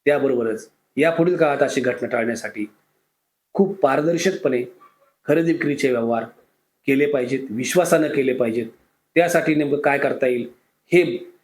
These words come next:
बैलगाडा शर्यतीचं आयोजन करणाऱ्या अनेक संघटनांनी ठरवावं, हीच या निमित्ताने सामान्य बैलगाडी रसिक आणि शर्यत शौकीन प्रेमींची अपेक्षा आहे. रणजित निंबाळकरांचं जाणं हे बैलगाडा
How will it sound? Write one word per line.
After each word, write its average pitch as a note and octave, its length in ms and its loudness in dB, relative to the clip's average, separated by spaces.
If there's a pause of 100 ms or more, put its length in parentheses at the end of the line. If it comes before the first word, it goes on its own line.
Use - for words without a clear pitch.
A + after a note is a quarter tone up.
(240)
बैलगाडा E3 480 2
शर्यतीचं C#3 500 -2
आयोजन C#3+ 540 0
करणाऱ्या C3 580 -2
अनेक E3 180 -2
संघटनांनी B2 580 -2
ठरवावं, A#2+ 500 -4 (520)
हीच F3 200 0
या C#3 80 2
निमित्ताने C3 520 -2 (380)
सामान्य D#3+ 520 -4
बैलगाडी C3+ 540 -2 (680)
रसिक D#3 340 0 (480)
आणि F#3 240 0
शर्यत D#3+ 340 0 (140)
शौकीन C#3 500 -2
प्रेमींची A#2+ 540 -2 (360)
अपेक्षा A2+ 420 -4
आहे. F2+ 200 -6 (1400)
रणजित F#3 400 2
निंबाळकरांचं D#3+ 680 2
जाणं C3 460 0 (380)
हे C#3 220 2
बैलगाडा E3 440 2